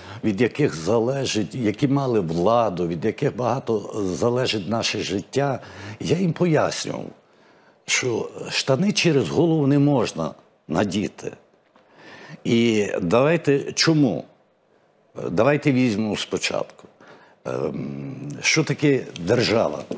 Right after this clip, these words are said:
Держава — це політична організація, а церква — духовна. І що роблять наші керманичі ті дев'яності роки? Приймаючи Конституцію,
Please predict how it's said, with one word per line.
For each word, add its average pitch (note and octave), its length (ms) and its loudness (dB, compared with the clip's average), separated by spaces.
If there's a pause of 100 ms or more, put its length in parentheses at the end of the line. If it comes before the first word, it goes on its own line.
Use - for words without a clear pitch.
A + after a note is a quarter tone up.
(300)
Держава — G#2+ 600 0
це G2 480 -2 (300)
політична G2 840 0 (440)
організація, F#2 1300 0 (580)
а F2+ 100 -2
церква — F2+ 680 -4 (440)
духовна. A#2+ 560 0 (1120)
І A2 100 0
що F#3+ 340 2
роблять E3 560 0 (400)
наші C3+ 420 -2
керманичі C3+ 680 -2 (680)
ті B2 320 2 (640)
дев'яності A#2 640 2
роки? - 380 -6 (220)
Приймаючи F3 560 2
Конституцію, G2 1080 -4